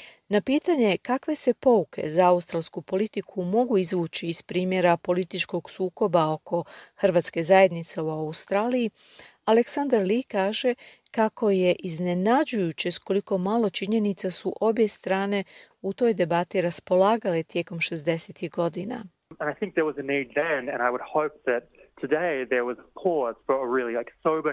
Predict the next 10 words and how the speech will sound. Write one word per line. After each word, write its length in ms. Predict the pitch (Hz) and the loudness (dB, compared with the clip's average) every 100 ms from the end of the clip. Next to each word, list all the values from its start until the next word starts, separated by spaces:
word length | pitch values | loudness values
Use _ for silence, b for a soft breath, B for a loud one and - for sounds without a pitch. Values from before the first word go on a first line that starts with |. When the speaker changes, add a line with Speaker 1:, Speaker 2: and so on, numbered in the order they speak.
| 147 | -6
Speaker 2:
consideration 840 | 127 - 127 120 123 - 113 104 113 B B B _ | -4 -2 0 0 -2 -6 -8 -8 -12 B B B _
as 140 | 123 120 - | -4 -4 -6
to 60 | |
what 340 | 123 139 170 170 | -4 -2 -2 -2
had 180 | - 127 - | -4 -6 -2
actually 640 | 151 131 - - 135 120 110 - - | -4 -4 -10 -8 -4 -2 -4 -8 -4
happened 420 | 151 - 107 104 135 b b b _ | -4 -2 -4 -6 -12 b b b _
and 140 | 135 131 | -6 -2
what 140 | 147 | -4
the 60 | - | -4